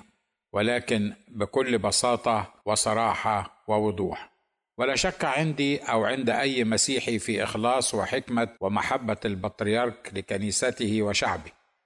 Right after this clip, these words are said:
بل والشعب المسيحي والإسلامي ومصر ككل،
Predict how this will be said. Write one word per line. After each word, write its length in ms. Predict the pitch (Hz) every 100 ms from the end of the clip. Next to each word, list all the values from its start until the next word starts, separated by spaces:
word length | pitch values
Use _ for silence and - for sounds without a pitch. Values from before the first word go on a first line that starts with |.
| _ -
بل 220 | 123 127
والشعب 500 | 123 - 160 135 123
المسيحي 600 | 113 113 - 143 135 127
والإسلامي 840 | 110 107 107 - 120 131 127 117
ومصر 520 | 110 107 120 - 113 104
ككل، 440 | 107 - 110